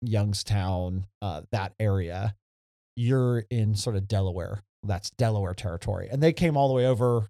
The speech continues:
and the Mingo are the d-, part of the Delaware. A, a lot of eastern and northeastern Ohio is Delaware land. And they had been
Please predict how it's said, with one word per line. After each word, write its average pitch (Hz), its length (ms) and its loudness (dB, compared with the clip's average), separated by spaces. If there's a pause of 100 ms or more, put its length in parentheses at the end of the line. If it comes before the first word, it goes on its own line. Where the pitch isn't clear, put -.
and 131 140 -2
the 123 40 -2
Mingo 156 460 2
are 143 120 4
the 120 180 -6 (220)
d-, 113 100 -8
part 127 240 -2
of 120 60 -4
the 120 60 -4
Delaware. 113 600 0 (400)
A, 147 80 -2 (140)
a 151 80 0
lot 165 180 4
of 123 140 0
eastern 135 680 0 (100)
and 113 180 0
northeastern 120 480 -2
Ohio 104 440 2
is 101 200 -2
Delaware 104 520 0
land. 90 400 -8 (440)
And 113 200 -2
they 175 220 4
had 151 240 0
been 113 340 -2